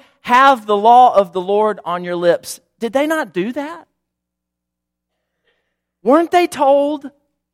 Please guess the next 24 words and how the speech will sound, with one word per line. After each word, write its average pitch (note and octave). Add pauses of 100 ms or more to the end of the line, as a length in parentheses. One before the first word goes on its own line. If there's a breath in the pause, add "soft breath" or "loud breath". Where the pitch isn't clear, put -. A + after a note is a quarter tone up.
(1600)
Why D4
didn't E4+
they D4+
know B3+
the G#3
Lord? C#3+ (1000)
Maybe D4
they D4
were B3
told. G#3+ (760)
I C#4
like E4
to C4+
think B3+
that G3
they D3+
were C#3
told G#2+ (760)
and F#3
that G3+
they G3
just G#3+
didn't G3+
listen. E3